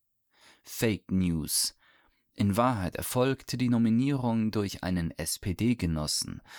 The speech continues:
und zwar den eher unbekannten Bremer Politiker Andreas Bovenschulte, derzeit Präsident des Deutschen Bundesrates. Dieser erklärte in einer Mitteilung geradezu beiläufig, Zitat,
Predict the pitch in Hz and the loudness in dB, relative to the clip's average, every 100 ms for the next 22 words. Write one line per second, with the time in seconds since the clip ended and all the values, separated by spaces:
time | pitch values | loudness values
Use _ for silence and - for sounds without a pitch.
0 | - 95 - 113 110 113 113 - 113 113 | -8 -6 -2 0 0 0 -2 0 0 0
1 | 139 151 80 - 104 98 - 85 - 90 | 0 -2 -4 -4 -4 -2 -4 -6 -4 -2
2 | 101 127 - 92 92 - - 131 98 101 | 0 -2 -2 -2 -2 -6 -6 -6 -4 -4
3 | 104 104 98 - - - 104 113 76 58 | -4 -4 -4 -4 -6 -6 -6 -4 -8 -8
4 | - - - - - 85 - - - - | -8 -8 -8 -8 -12 -12 -16 -20 -20 -20
5 | - 123 127 117 110 101 92 - 107 92 | -4 0 0 0 -2 -2 -4 -6 -4 -4
6 | 90 110 113 113 - 123 - 87 85 117 | -2 2 2 2 -2 -6 -2 -2 -2 -4
7 | - 90 82 - - 50 - - - - | -2 -2 -2 -4 -6 -12 -14 -12 -10 -12
8 | - _ _ _ - 139 131 82 67 - | -20 _ _ _ -2 0 0 -2 -4 -6
9 | 101 117 143 - 107 95 92 92 117 123 | -2 -2 -2 -2 -2 0 0 0 -2 -2
10 | 120 120 135 120 110 127 - 90 98 127 | -2 0 -2 -2 -4 -4 -6 -6 -4 -2
11 | 107 71 - 120 - - - - 90 233 | -4 -6 -8 -14 -14 -8 -8 -6 -2 -2
12 | - | -4